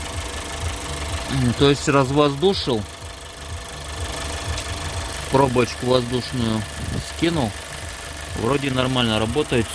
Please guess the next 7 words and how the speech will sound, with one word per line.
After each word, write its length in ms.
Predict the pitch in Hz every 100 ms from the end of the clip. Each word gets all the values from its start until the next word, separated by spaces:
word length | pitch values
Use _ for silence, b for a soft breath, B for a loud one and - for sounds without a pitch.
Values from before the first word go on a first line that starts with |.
| -
сухо. 380 | 156 - 110 87 - - - - - - - - - - - - - - - - - - - - - - - - - - - - 120
Я 200 | 131 165
думаю, 300 | 160 175 170 151
будет 200 | 196 156
держать. 380 | 170 127 131 104 - - - - - - - - - - - - - - - - -
Или 220 | 117 117
как, 280 | 113 147 151